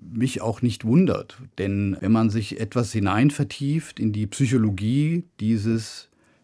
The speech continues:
Kriegskindes, vaterlosen Kriegskindes, das Götz George ja gewesen ist,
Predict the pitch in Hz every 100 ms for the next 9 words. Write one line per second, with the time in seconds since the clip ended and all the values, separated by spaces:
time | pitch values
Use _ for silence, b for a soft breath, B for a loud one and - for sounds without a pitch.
0 | b - - 123 - - 151 151 175 -
1 | - - 101 107 139 120 117 110 107 -
2 | 127 - - 135 139 143 - 107 98 -
3 | 101 - - 76 92 104 104 98 95 90
4 | 98 113 127 131 147 -